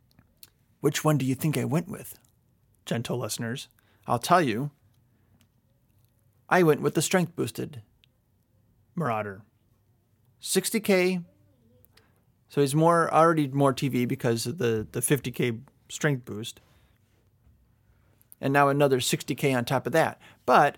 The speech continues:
the sixty K is not applied to his player value during the next season. It doesn't inflate your team value. It's merely an opportunity cost. So that's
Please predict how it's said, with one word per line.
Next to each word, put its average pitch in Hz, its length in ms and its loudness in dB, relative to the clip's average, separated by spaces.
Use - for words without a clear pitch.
the 147 100 -6
sixty 226 300 -2
K 180 240 2
is 151 220 -2
not 190 400 -2
applied 143 540 0
to 143 200 0
his 139 380 0
player 175 360 4
value 131 360 2
during 143 280 2
the 135 80 0
next 127 260 -4
season. 214 500 0
It 139 80 -2
doesn't 220 260 6
inflate 208 340 2
your 160 140 0
team 220 300 2
value. - 440 -6
It's - 180 0
merely 196 460 6
an 175 80 2
opportunity 170 600 2
cost. - 500 -8
So 143 220 4
that's 143 300 2